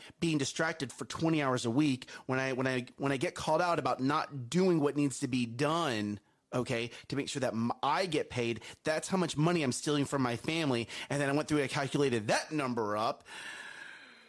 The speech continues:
And that one hurt. <sighs> That one hurt a lot.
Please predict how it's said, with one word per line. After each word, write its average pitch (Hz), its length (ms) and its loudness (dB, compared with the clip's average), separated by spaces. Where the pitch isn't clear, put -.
And 208 160 -2
that 262 160 -4
one 175 160 2
hurt. 127 420 0
<sighs> - 40 -4
That 190 200 0
one 196 100 4
hurt 185 280 2
a 135 100 4
lot. 117 1000 0